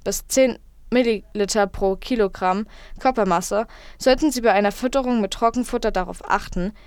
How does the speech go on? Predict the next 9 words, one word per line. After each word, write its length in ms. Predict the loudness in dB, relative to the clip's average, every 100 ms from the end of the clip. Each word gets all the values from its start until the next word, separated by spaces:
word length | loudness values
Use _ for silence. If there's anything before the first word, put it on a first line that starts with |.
| -10
dass 240 | -8 -2
deutlich 440 | 2 2 2 -2 0
mehr, 300 | 2 0 -2
vierzig 580 | -4 -4 -2 -4 -4 -6
bis 240 | -8 -4
fünfzig 420 | -4 -4 -4 -4
Milliliter, 420 | -2 -2 -4 -6 -10 -8
getrunken 540 | -6 -2 -4 -4 -10
wird. 180 | -10